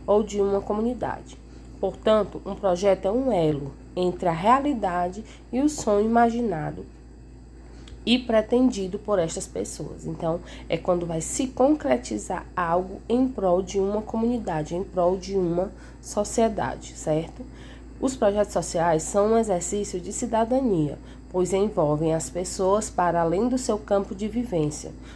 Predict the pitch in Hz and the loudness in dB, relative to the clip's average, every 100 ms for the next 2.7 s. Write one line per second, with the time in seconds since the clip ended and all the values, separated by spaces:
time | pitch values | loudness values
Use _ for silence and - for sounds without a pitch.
0 | - 175 196 - - 175 170 170 180 175 | -12 -4 -4 -2 2 2 2 0 0 2
1 | 156 160 180 196 180 185 208 220 - 208 | 0 2 0 2 2 2 0 -2 -2 -2
2 | 208 247 - 156 160 - - | 0 0 0 -2 -4 -8 -16